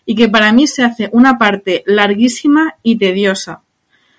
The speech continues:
Porque es una hora y pico en la que, como tú dices, va construyendo al personaje, pero es que ya llega un punto en el que ya le, le tienes perfectamente construido. Y efectivamente, en esa hora y pico te da datos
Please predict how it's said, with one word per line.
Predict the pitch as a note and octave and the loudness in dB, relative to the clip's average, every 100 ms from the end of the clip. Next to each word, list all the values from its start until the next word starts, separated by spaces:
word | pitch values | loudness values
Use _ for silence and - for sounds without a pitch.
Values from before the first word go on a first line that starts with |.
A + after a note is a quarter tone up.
| _ | _
Porque | - A#3 A#3 B3 | 0 2 4 2
es | A3 - | 2 0
una | B3 C#4 D4 - - | 4 4 4 0 0
hora | C4 C4 | 2 4
y | A#3 A3 | 4 2
pico | B3+ B3 D#4+ D#4+ | -2 0 -2 2
en | A#3 | 2
la | A3 | 2
que, | A3 | -2
como | G#3 G#3+ G3 | -4 -2 -2
tú | |
dices, | C4+ B3+ G#3+ G3+ | -2 -2 -2 -2
va | A3 | -2
construyendo | B3+ C#4+ C#4 | 0 0 0
al | C#4 | 0
personaje, | C4 C4 C4 C4 C#4+ | -2 0 0 0 -2
pero | A#3 | -4
es | G#3+ | -4
que | A3+ | -4
ya | G#3+ | 0
llega | A#3+ C#4 - | 0 0 0
un | B3 A#3+ | 4 4
punto | A#3 C#4+ C4+ C#4+ | 4 2 0 -2
en | A#3 | -2
el | G#3+ G3+ | -2 -2
que | G3+ | -2
ya | A3+ | 0
le, | C4 A#3+ _ _ - - _ _ | -2 -4 _ _ -20 -20 _ _
le | A#3+ | 2
tienes | A3+ B3+ C#4+ | 4 4 2
perfectamente | C4+ C4+ C4+ C4 C4+ C4 | 0 -2 0 2 4 2
construido. | A3+ G3+ - A3 B3+ A3+ E3+ - - _ | 0 -4 -4 0 0 0 -4 -12 -20 _
Y | A#3 | 0
efectivamente, | A3+ A#3 C#4 D4 D#4 C4 G#3 | 0 0 2 4 4 2 0
en | |
esa | G#3+ A#3+ C#4+ | 0 0 0
hora | C#4+ C#4 | 0 2
y | B3+ | 2
pico | C#4 C4+ C4+ | 0 0 -2
te | A#3+ G3 | 0 0
da | A#3 | 0
datos | C4 C#4 C#4 G3+ E3+ - | 0 0 -2 -2 -2 -6